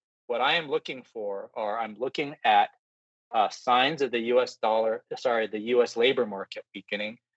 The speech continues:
I'm looking for signs of, uh, China potentially really cracking, and then, and then, um, seeing how the U-, the, the E C B, the B O E, and the B O J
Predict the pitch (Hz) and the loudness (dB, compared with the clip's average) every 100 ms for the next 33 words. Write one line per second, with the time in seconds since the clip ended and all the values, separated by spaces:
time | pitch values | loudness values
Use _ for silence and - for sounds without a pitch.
0 | _ _ _ 120 113 131 147 123 120 - | _ _ _ 0 4 4 4 2 2 2
1 | - 120 127 139 143 123 - 113 104 101 | 2 4 6 4 0 -8 -4 0 0 -2
2 | 95 _ - 110 101 92 - - - 127 | -6 _ -10 -4 -4 -4 -8 -12 -4 0
3 | 143 113 95 - 113 - 113 - 101 95 | 0 -2 -6 -8 -14 -10 -10 -6 -6 -6
4 | 117 120 117 131 110 - - 120 - 92 | -8 -4 0 2 0 -2 0 0 2 -4
5 | - 131 _ _ _ _ _ _ - 107 | -6 -20 _ _ _ _ _ _ -4 2
6 | 113 117 117 117 127 _ 131 113 117 117 | 4 4 2 -2 -8 _ -6 0 2 2
7 | 120 123 120 110 101 - - 135 131 123 | -2 -4 0 0 -2 -12 -4 -2 -2 -4
8 | - 120 117 113 107 107 104 120 135 - | -2 2 4 2 -2 -10 -10 -10 -10 -16
9 | - 110 113 _ 110 113 120 - 127 120 | -10 -8 -8 _ -8 -6 -10 -8 -6 -6
10 | - 113 113 113 _ _ - 104 127 120 | -4 -2 -2 -4 _ _ -6 -2 2 4
11 | 117 113 - 120 117 120 107 95 110 110 | 6 4 0 -8 -6 -6 -8 -10 -8 -4
12 | 104 95 110 120 110 104 | -6 -6 2 2 2 -2